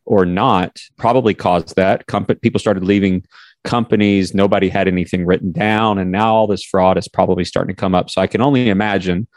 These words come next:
that question of what causes business fraud has been exponentially,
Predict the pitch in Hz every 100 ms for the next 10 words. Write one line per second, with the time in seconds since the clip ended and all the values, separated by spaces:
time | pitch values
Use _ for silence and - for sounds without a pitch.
0 | - - _ - 101 - - 117 - 98
1 | 90 101 - 104 101 95 - 92 90 -
2 | - 90 90 85 - _ - 101 - 95
3 | 95 - 92 92 95 90 87